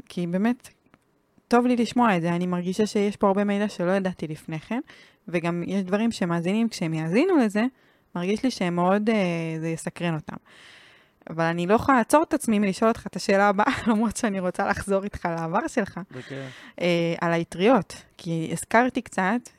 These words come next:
Speaker 1: אני שאלתי כשהייתי במסעדה, "מאיפה האטריות, אם זה אתם מכינים?" אה, ואז באמת המלצרית אמרה שזה ממפעל שאתם עובדים איתו בתאילנד.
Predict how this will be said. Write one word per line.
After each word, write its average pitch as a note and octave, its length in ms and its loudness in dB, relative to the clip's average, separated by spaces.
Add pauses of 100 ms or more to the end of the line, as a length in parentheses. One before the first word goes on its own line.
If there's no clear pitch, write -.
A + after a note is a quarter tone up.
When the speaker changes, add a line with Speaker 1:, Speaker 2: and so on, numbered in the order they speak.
(100)
Speaker 1:
אני G3 420 0
שאלתי F#3+ 440 0
כשהייתי F3+ 360 -2
במסעדה, C4+ 260 -2 (100)
"מאיפה G#3 360 0
האטריות, G3 600 0
אם E3 160 -4
זה D#3+ 200 -4
אתם A3+ 180 0
מכינים?" A#3+ 480 2 (400)
אה, E3 240 -2
ואז F3+ 280 2
באמת F#3+ 240 -2
המלצרית F3+ 440 -2
אמרה D#4 220 -2
שזה F#3+ 280 0
ממפעל F#3+ 460 0
שאתם G#3 240 -2
עובדים F3 260 -2
איתו F3+ 200 -4
בתאילנד. D#3+ 520 -10